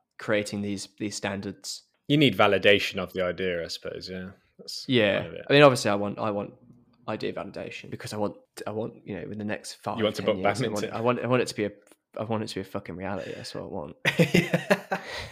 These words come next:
Speaker 1: Where I can just very easily book badminton.
Speaker 2: Yeah.
Speaker 1: I mean, what I should be looking at, so, I mean, sometimes there's hidden A P Is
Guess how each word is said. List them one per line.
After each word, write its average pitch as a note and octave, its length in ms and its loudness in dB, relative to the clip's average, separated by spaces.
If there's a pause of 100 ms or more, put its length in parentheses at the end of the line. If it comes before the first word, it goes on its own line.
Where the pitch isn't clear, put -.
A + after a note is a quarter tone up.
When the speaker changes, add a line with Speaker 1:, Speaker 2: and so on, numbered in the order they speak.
(880)
Speaker 1:
Where G#2+ 160 0
I A2 60 -2
can A2 340 -2
just A2 200 -8
very A2 240 0
easily A2+ 420 -6
book A2 240 -14
badminton. A2+ 480 -12 (440)
Speaker 2:
Yeah. F#2+ 240 2 (200)
Speaker 1:
I C3+ 60 -2
mean, C#3 240 6
what D#3 120 8
I D3+ 40 10
should C#3+ 180 4
be A2+ 80 2
looking A2 280 -2
at, - 100 -2
so, C3 160 -2
I - 40 2
mean, C3 160 4
sometimes B2+ 460 2
there's G2+ 120 -4
hidden G2+ 260 -6
A G#2 80 -6
P G2+ 160 -6
Is - 360 -8